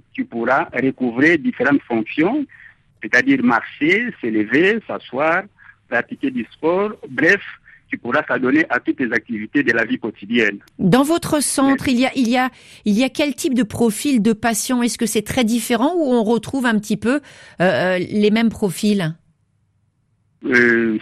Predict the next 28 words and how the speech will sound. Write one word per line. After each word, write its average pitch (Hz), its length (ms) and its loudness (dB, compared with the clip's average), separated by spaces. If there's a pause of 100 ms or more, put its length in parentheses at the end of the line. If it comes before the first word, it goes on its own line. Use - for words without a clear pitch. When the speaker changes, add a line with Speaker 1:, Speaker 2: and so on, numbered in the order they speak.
Speaker 1:
sou-, - 200 -10
souvent 131 260 2
les 139 140 6
membres 147 240 4
inférieurs, 131 500 0
les 117 220 -2
amputés 123 320 -6
des 120 80 -4
membres 110 260 -6
inférieurs. 117 480 -4 (320)
Speaker 2:
Mm. 180 80 -2
Speaker 1:
Mais 147 260 2
il 190 60 0
y 139 60 2
a 127 80 2
aussi 170 420 -4
beaucoup, 147 240 0 (140)
euh, 127 120 2 (140)
beaucoup 147 240 0
d'autres 160 280 0
types 151 220 -4
de 131 160 0
han-, 120 200 -2
euh, 117 300 2
de, 131 140 -6 (220)
de 131 80 -4 (100)
handicaps. 113 380 -2 (240)
Speaker 2:
Mhm. 165 460 2